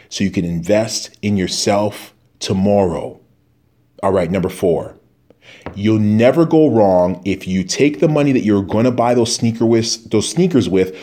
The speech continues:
for your feet. You will never go wrong if you invest into your education. I talked about this a couple of episodes ago. When you invest into your education, you can never go wrong.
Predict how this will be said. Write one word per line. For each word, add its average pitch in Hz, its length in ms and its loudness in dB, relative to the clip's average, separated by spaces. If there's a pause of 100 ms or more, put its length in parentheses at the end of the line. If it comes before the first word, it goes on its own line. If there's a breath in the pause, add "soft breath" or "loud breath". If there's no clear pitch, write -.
(120)
for 107 200 0
your 92 120 0
feet. 139 440 -2 (160 loud breath)
You 120 160 2
will 117 160 2
never 127 640 2
go 107 220 2
wrong 95 540 0 (180 loud breath)
if 104 160 -4
you 107 120 0
invest 95 680 -2
into 123 280 -2
your 101 560 0
education. 101 1300 -4 (800 soft breath)
I 101 80 -2
talked 110 340 -2
about 101 260 2
this 95 160 -2
a 90 60 -8
couple 127 340 -2
of 120 140 0
episodes 90 460 -2
ago. 76 420 -6 (180 loud breath)
When 101 200 0
you 101 120 2
invest 95 640 -2
into 139 180 -6
your 147 160 2
education, 113 800 -2 (120 loud breath)
you - 160 0
can 101 400 0
never 120 540 2 (280)
go 98 540 2 (140)
wrong. 92 540 -4